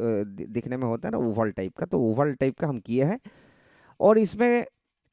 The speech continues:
कलर में अगर जाएंगे, रिवर्ब कलर फिल्टर, कलर फिल्टर में क्या होता है, लो कट, हाई कट, मतलब उसका जो, अ, अ, फिल्टर mainly डीके, डीके एक बहुत अच्छा सब्जेक्ट है,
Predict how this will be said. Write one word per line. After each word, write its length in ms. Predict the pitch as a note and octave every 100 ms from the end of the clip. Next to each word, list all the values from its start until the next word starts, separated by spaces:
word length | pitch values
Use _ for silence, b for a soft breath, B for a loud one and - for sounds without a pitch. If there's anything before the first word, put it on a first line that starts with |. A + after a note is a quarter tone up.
| _ _ _ _ F3+
कलर 300 | F#3+ A3+ E3+
में 420 | D3 C#3 B2+ C3
अगर 200 | A#2 A2
जाएंगे, 400 | G2 G2+ B2 E3+
रिवर्ब 380 | B2 D3+ G#3 F3+ -
कलर 300 | C#3 C#3+ E3+
फिल्टर, 400 | - G2+ - -
कलर 260 | C3 B2+ G3
फिल्टर 380 | - F3 G3 G3
में 120 | G#3
क्या 140 | G#3+
होता 200 | G3 G#3+
है, 60 | G#3+
लो 180 | F3+ F3+
कट, 260 | - F#3
हाई 160 | - E3
कट, 280 | - E3 E3+
मतलब 200 | F3 E3+
उसका 280 | D#3 - F3
जो, 300 | E3 F3 E3+
अ, 160 | - C3+ B2+ A#2+ A#2 A2+ A2+ - _ - -
अ, 240 | D2 D2 D2+ -
फिल्टर 440 | C#3 C#3+ D#3+ D3+
mainly 460 | C3 C3 C3 C#3 C3+ b b b b -
डीके, 520 | A2+ C#3+ F#3 C3+ F#2+
डीके 340 | F#2+ C#3 F#3 E3+
एक 140 | B2+
बहुत 220 | C#3 E3
अच्छा 240 | - - D3
सब्जेक्ट 480 | C#3 A2 C#3+ -
है, 120 | B2+